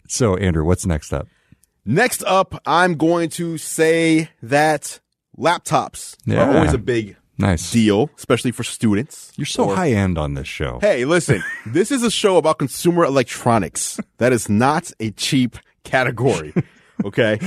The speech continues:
Speaker 1: Oh, I beg to differ. But anyway, keep
Speaker 2: So,
Speaker 1: going. <laughs>
Speaker 2: So, I'm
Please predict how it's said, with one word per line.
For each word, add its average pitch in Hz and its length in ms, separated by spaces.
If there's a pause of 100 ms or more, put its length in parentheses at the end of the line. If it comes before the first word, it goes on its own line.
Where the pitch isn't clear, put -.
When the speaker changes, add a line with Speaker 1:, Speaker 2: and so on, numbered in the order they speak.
(160)
Speaker 1:
Oh, 170 500
I 107 280
beg 104 280
to 101 80
differ. 87 240
But 139 140
anyway, 139 260
keep - 120
Speaker 2:
So, 202 60
Speaker 1:
going. 113 180
<laughs> - 1000
Speaker 2:
So, 113 360 (220)
I'm - 80